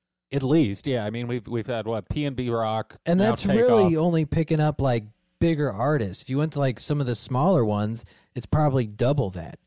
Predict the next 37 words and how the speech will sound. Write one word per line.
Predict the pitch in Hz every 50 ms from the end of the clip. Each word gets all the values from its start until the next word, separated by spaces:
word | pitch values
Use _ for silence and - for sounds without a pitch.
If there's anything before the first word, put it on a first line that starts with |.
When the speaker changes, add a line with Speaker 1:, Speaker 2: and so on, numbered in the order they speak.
| _ -
Speaker 1:
Oh, | 185 160 127
especially | 98 107 - - 151 139 117 - 131 120 117
in, | 113 110
like, | 110 107 95 85
Chicago, | - - - - - - 120 110 107 98 110 101 101 95 92 90 _ _ _ _ _ _ -
Speaker 2:
Yeah. | 135 160 151 127
Speaker 1:
New | 143 135
York | 113 120 120 110 98 -
drill | - 123 120 123 117
scene | - - 127 110 101 101 101 95
shit. | - - - 113 98 104 _ _
Speaker 2:
You | - 143 185 202
are | 185 180
supposed | - - 180 190 220 247 220 -
to | - 170
rap | 143 147 170 202 240 240 - 180
about | 135 139 123 123 127 113
guns, | - 131 120 113 120 135 156 143 - 143
not | 139 151 190 214 -
fucking | - - - 185 214 214 - 202 180 170 165
use | 160 170 185 220 233 208 -
them. | - 127 113 107 120 170 202
Speaker 1:
Yeah, | 165 143 127
you | 107 120 131
gotta, | 131 160 165 156 139
you | 123 120 147
gotta | 175 180 151 117
leave. | 107 113 127 143 139 120 101 95 90 104
That's | 120 131 139 - -
the | - 101
thing. | - - 143 117 101 87 -
Speaker 2:
They | 120 127 160 165
need | 165 170 185 240 294 285 247
to | 208
hold | 156 147 160 175 180 160
a | 147
conference | - - - 131 139 156 151 135 - 117 101 80 73 - - -